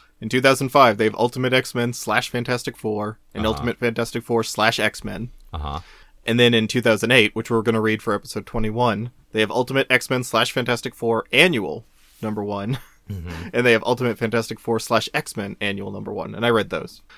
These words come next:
Speaker 1: Uh,
Speaker 2: What'd you think of
Speaker 1: that's what
Speaker 2: those?
Speaker 1: I
Speaker 2: Did you like them? Do we have something to look forward to?
Speaker 1: Uh, they're interesting ideas. Some of the worst, uh, one-fourth of the art team here, because it's all split up between four different artists. One
Speaker 2: Yeah.
Speaker 1: of them is the craziest, weirdest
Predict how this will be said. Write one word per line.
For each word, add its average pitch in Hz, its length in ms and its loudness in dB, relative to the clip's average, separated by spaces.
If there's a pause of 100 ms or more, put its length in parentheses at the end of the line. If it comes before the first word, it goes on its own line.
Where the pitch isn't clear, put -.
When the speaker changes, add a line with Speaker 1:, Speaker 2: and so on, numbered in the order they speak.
(140)
Speaker 1:
Uh, 104 160 -4
Speaker 2:
What'd 135 180 4
you 139 60 2
think 131 180 -2
of 92 60 -4
Speaker 1:
that's 92 140 -2
what 98 80 -4
Speaker 2:
those? 101 100 -6
Speaker 1:
I - 40 -18 (100)
Speaker 2:
Did 120 160 2
you 110 100 0
like 101 300 0
them? - 100 -16 (320)
Do 117 120 -2
we 135 100 6
have 131 120 4
something 131 280 -2
to 120 60 -2
look 120 140 -2
forward 92 300 0
to? 69 120 -12 (760)
Speaker 1:
Uh, 202 200 10
they're 190 180 6
interesting 202 360 2
ideas. 139 440 6
Some 139 260 2
of 131 120 -2
the 127 80 4
worst, 123 500 2 (240)
uh, 139 80 4 (480)
one-fourth 139 960 4
of 110 140 -6
the 110 280 -4
art 120 240 2
team 101 280 -6
here, 98 440 -8
because 107 160 -8
it's 98 100 -6
all 110 100 0
split 113 260 -2
up 107 100 -2
between 110 240 -4
four 117 240 0
different 120 260 -2
artists. 98 380 -2
One 110 160 0
Speaker 2:
Yeah. 131 60 2
Speaker 1:
of - 80 -4
them 117 120 0
is 101 140 -8
the 143 120 -10
craziest, 131 760 0
weirdest 107 420 0